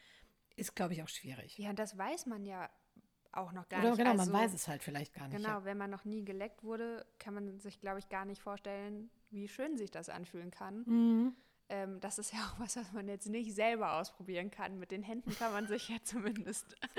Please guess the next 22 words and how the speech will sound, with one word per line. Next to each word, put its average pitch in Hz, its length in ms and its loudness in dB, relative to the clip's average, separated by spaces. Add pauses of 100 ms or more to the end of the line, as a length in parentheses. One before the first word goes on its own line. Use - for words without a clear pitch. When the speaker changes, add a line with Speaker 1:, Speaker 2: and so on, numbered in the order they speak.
(140)
Speaker 1:
Schwierig. 269 720 4
Speaker 2:
<laughs> - 120 2
gut 208 220 0
selbst 220 340 -2
erkundigen. 240 800 -2 (320)
Aber 190 240 -4
wie, 208 320 -4
wie 208 160 -4
sollst 226 360 0
du 196 140 -4
wissen, 226 560 -2
was 196 180 -2
dir 208 120 -2
gefällt, 208 640 -4
wenn's 190 320 -4
noch 190 160 -8
nie 202 160 -2
jemand 196 560 -4 (640)
getroffen 220 500 -2
hat? 151 280 -6 (200)
Also, 170 360 -4
Speaker 1:
Ja. 185 260 4